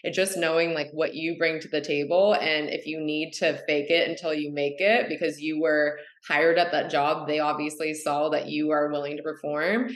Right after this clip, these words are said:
Believe that, know that, and day by day, you'll become more confident and you can become that office influencer where other people look to you.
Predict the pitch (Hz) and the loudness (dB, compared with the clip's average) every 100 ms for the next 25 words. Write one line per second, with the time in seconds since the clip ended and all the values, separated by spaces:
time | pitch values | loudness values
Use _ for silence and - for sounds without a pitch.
0 | - - 170 160 220 226 151 131 139 202 | -4 0 2 2 2 2 0 2 0 -2
1 | - - - 160 165 214 180 135 139 175 | -6 -14 -8 2 4 4 2 0 0 0
2 | - 165 165 - - 175 165 170 170 160 | -2 -4 -4 -8 -10 0 2 4 4 2
3 | 156 165 160 151 151 151 156 151 151 147 | 2 2 2 -2 -6 -6 -6 -4 -2 -4
4 | - 151 156 151 147 143 - 151 147 156 | -6 -8 -4 -2 -2 -4 -6 -6 -6 -6
5 | 151 143 139 151 151 147 139 139 135 139 | -6 -6 -6 -6 -4 -4 -4 -4 -6 -6
6 | 143 147 151 147 147 147 147 151 151 156 | -8 -8 -8 -8 -6 -6 -4 -4 -6 -8
7 | 147 143 143 - - 156 165 - - - | -4 -4 -4 -8 -6 -2 -2 -2 -8 -6
8 | 104 - | -6 -8